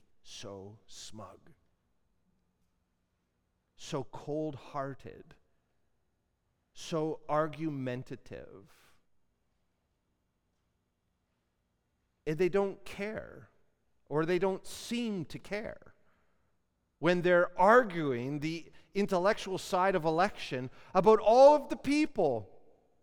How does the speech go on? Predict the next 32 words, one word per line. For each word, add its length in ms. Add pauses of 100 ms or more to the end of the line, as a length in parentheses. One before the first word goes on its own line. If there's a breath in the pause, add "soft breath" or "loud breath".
(760)
that 140
haven't 320
been 120
chosen. 800 (2750)
And 140
what 180
I 240
hope 500
for 240
us 300
is 120
that 140
we 220
would 200
not 340
be 420
that 300
kind 260
of 140
Reformed 380
Christian. 440 (2000)
And 140
in 80
fact, 320
when 200
you 100
see 460
a 80
brother 300
or 40
sister 400
who 340